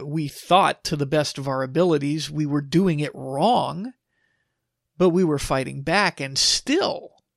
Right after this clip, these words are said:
to this day, it's not like these practices are really widespread.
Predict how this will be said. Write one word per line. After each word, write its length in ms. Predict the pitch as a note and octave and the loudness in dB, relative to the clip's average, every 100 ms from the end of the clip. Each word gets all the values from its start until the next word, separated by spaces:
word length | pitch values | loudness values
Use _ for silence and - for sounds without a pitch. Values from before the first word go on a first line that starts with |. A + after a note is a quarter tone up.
| _ _ _ _ _ _ _ _ _ - | _ _ _ _ _ _ _ _ _ 0
to 140 | G#3 | 2
this 280 | F#3+ F3+ - | 6 4 2
day, 400 | D3+ B3+ A#3+ E3+ | 2 2 4 2
it's 320 | E3+ E3+ - | 0 -4 -4
not 360 | G#3 D4 - F3 | -6 -6 -8 -4
like 460 | G3+ G3+ D#3 - _ _ _ _ _ _ _ _ - | 0 0 -4 -10 _ _ _ _ _ _ _ _ -8
these 460 | C#3+ G3+ G#3+ G#3 - | 0 2 2 0 -2
practices 920 | - G3+ A#3 - F#3+ E3+ D3 E3 F3 | -2 2 2 2 0 2 0 -2 -2
are 160 | D#3+ E3+ | 2 2
really 480 | D3 E3 C4 B3+ G#3+ | 2 2 4 4 4
widespread. 1040 | D#3 D#3 D3 C#3 - - A3 B3+ F#3+ - | 6 6 6 4 0 0 0 2 0 -4